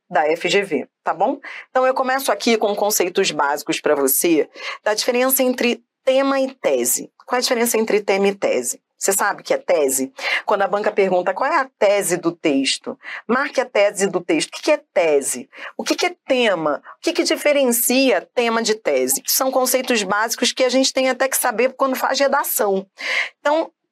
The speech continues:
eu costumo dizer que essas provas de argumentação da F G V, elas são como uma prova de redação, é uma redação dentro das questões objetivas. Ou seja, pra você acertar essas questões,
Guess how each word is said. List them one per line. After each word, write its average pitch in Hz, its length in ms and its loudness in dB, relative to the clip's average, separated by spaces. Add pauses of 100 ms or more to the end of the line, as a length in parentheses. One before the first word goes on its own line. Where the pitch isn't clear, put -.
eu 262 140 4
costumo 277 280 0
dizer 226 240 2
que 247 100 0
essas 233 280 -2
provas 214 320 2
de 208 80 2
argumentação 165 680 -2
da 147 80 4
F 143 220 -4
G 127 160 -6
V, 170 360 2 (320)
elas 214 260 -2
são 240 200 0
como 254 220 0
uma 262 160 2
prova 247 240 0
de 262 100 2
redação, 247 580 2
é 170 60 2
uma 175 140 0
redação 214 680 0
dentro 226 200 2
das 240 180 0
questões 220 360 0
objetivas. 202 720 0 (380)
Ou 190 120 2
seja, 175 280 0
pra - 100 -12
você - 120 0
acertar 262 500 -2
essas 269 240 -4
questões, 190 720 -4